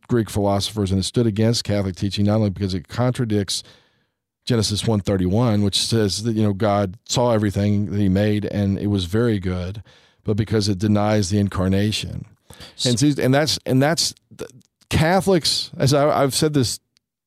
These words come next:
Speaker 1: probably three times in the last three days, uh, 'cause of different talks that we've given, but I, and I've said it here before, one of my professors said to be Catholic, to be Christian is to be punchable,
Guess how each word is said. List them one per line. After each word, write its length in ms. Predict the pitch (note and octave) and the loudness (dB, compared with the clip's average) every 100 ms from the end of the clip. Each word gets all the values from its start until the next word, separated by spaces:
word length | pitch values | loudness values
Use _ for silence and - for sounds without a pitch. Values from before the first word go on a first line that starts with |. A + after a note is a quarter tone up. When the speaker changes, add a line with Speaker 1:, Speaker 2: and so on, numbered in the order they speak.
| _ | _
Speaker 1:
probably 320 | - C#3+ C3 A#2 - - _ _ _ _ _ | -2 2 2 0 -6 -20 _ _ _ _ _
three 240 | - C#3+ C#3 | 0 2 4
times 360 | C3 B2+ B2 | 4 4 2
in 60 | A#2+ | 2
the 80 | A#2+ | 2
last 300 | A#2+ A2+ - | 2 0 0
three 180 | B2+ A#2+ | 0 2
days, 500 | A2 B2 A#2+ A#2+ A2+ - - _ - | 2 2 2 0 -2 -12 -20 _ -14
uh, 140 | - B2 | -4 -2
'cause 180 | A#2 A2+ | 0 0
of 120 | A2 | 0
different 320 | B2 A2+ G#2+ | 0 0 0
talks 300 | A2+ A#2+ - | 0 0 -2
that 100 | A2+ | -2
we've 180 | B2 A#2+ | -2 0
given, 400 | B2 B2+ C3 A#2+ - - _ _ | 2 2 2 0 -6 -20 _ _
but 140 | B2 - | -2 0
I, 160 | A#2+ | 0
and 160 | B2+ A#2+ | 2 2
I've 100 | A#2 | 2
said 200 | - C#3+ | 2 2
it 100 | B2+ | 4
here 160 | A#2 B2+ | 2 2
before, 580 | A#2 - A#2+ G2+ C2 - - _ _ | -2 -4 -6 -4 -6 -8 -18 _ _
one 200 | C3+ C#3+ | 0 2
of 60 | |
my 140 | D3 C#3+ | 2 2
professors 560 | A#2+ A#2+ B2+ A2+ A2 - | 2 2 2 2 2 2
said 220 | B2 A2+ | 2 0
to 80 | A2+ | 0
be 140 | A#2 | 0
Catholic, 600 | - B2 B2+ A2 G#2+ G#2+ | 2 4 4 2 -2 0
to 80 | A#2+ | 0
be 100 | A#2 | 0
Christian 480 | - C3 B2 - A#2+ | 0 0 0 2 0
is 100 | A#2 | 0
to 80 | A2 | 0
be 120 | A2 | 0
punchable, 680 | - A2 A2 G2+ G2 D#2 | 2 0 -2 -4 -8 -12